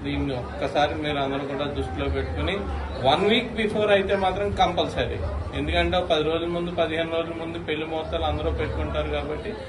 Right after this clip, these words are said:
మాకు ఒక వారం రోజుల ముందుగా సమాచారం ఇచ్చినట్టయితే, వాళ్ళు అర్హులా కాదా ఏంటన్నది మేము ఎంక్వైరీ చేసుకుని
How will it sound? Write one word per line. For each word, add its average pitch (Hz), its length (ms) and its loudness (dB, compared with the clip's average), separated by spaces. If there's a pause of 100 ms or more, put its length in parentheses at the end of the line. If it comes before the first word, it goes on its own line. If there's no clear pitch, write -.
(300)
మాకు 175 320 6
ఒక 180 200 2
వారం 170 400 10 (100)
రోజుల 185 240 2 (120)
ముందుగా 185 380 8 (680)
సమాచారం 196 680 6
ఇచ్చినట్టయితే, 190 600 -2 (140)
వాళ్ళు 175 200 6
అర్హులా 180 440 4 (120)
కాదా 170 300 4 (140)
ఏంటన్నది 170 680 0 (160)
మేము 151 260 -4
ఎంక్వైరీ 160 420 -6
చేసుకుని 170 420 -6